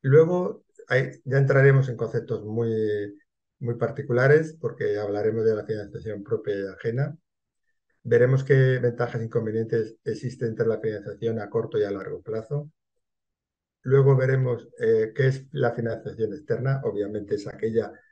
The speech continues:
a la que vamos a solicitar al exterior, porque no, nosotros no disponemos de capital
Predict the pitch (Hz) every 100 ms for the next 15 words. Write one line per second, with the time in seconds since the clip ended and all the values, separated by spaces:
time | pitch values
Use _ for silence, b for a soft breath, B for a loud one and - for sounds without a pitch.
0 | B - 113 110 113 117 117 120 - 110
1 | - 107 110 107 - 120 107 110 110 110
2 | 131 156 - - - 110 - 98 - 107
3 | 98 101 120 110 110 107 107 98 104 104
4 | 101 98 101 104 107 107